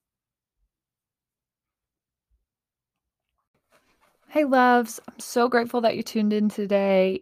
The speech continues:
If you want more, you want the weekly update, and this is called the Don't Do It Alone, Your Weekly Guide to Greatness. That really is going to give you the inside look at the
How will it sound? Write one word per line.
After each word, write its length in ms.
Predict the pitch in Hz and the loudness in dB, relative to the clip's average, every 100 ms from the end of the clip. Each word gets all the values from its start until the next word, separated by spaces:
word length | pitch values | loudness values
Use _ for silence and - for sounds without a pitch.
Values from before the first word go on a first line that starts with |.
| - | -2
If 260 | 247 254 | -2 -2
you 180 | 254 277 | -4 -4
want 460 | 240 220 214 214 - | 0 2 4 2 -2
more, 540 | 185 185 170 - - - - - | -4 -2 -2 -4 -8 -16 -20 -6
you 140 | - 208 | 2 6
want 240 | 196 - - _ _ 185 | 6 4 -2 _ _ -2
the 480 | 190 233 254 277 - - | 4 6 8 6 0 -8
weekly 920 | 185 208 262 311 302 220 208 170 - _ _ _ _ _ _ - | -2 4 6 4 2 -2 0 0 -4 _ _ _ _ _ _ 4
update, 560 | 226 220 - - - _ _ | 4 4 -8 -10 -14 _ _
and 280 | 196 196 196 | -6 -2 0
this 200 | 202 240 | 0 -4
is 80 | 220 | 0
called 240 | 220 208 | 2 2
the 80 | 196 | 0
Don't 640 | 170 202 196 226 233 - _ | 2 4 4 2 0 -8 _
Do 240 | 190 240 240 | 0 4 6
It 180 | 214 - - | 6 2 -4
Alone, 840 | 196 190 202 202 208 214 214 214 | -2 0 2 4 4 4 4 2
Your 320 | 190 190 202 | 0 2 2
Weekly 400 | 202 208 - 214 | 2 -2 -2 -2
Guide 360 | 180 180 185 175 | 0 2 2 -2
to 100 | 185 | -6
Greatness. 600 | - 196 196 196 202 - | 0 0 2 -2 -6 -2
That 200 | 196 196 | 0 0
really 440 | 202 240 247 240 - | 0 0 0 -2 -2
is 160 | 196 | -4
going 360 | 170 220 226 226 | -2 2 2 2
to 100 | 208 | 0
give 340 | 180 214 226 | -2 0 2
you 200 | 202 220 | 2 2
the 200 | 196 185 | 4 2
inside 520 | 208 226 214 208 208 190 | 4 2 4 4 4 4
look 240 | 185 185 | 2 0
at 100 | |
the 80 | 175 | -8